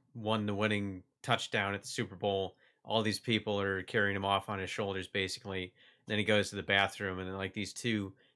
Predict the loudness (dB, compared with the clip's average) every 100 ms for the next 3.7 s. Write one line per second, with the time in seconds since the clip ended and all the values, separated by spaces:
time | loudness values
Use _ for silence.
0 | _ -6 -2 2 2 2 0 2 2 2
1 | 2 2 2 4 2 2 -2 0 4 4
2 | 2 -2 2 4 2 2 6 6 6 6
3 | 6 4 0 2 2 2